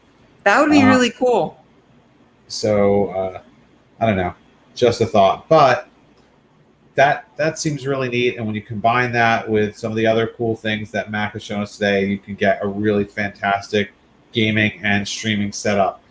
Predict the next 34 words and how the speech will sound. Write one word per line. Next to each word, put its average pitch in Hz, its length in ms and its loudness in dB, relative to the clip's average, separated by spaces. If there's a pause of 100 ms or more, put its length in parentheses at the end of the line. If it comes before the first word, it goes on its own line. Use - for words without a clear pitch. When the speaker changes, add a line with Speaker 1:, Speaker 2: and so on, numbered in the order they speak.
(120)
Speaker 2:
So 123 160 2
I 113 160 8
wanna 127 300 0
thank 117 340 -4
Mac 113 240 -2
Marshall 117 340 -2
from 110 160 -12
Turtle 110 280 0
Beach 113 320 -4
for 123 100 -8
coming 107 360 -8
on 104 220 -4
today. 110 500 -2 (340)
All 123 260 2
of 110 140 0
you 123 260 -2
who, 113 480 -2 (400)
uh, 101 320 2
watched 110 460 0
and 110 140 -6
listened, 143 400 -6
and 104 280 -2
all 104 180 0
of 101 80 -4
you 107 80 0
who 107 180 0
watch 104 340 -2
and 107 120 -6
listen 110 300 -2
after 101 240 -4
the 104 80 -10
fact 123 360 -2
on 104 240 -2
YouTube, 107 500 -4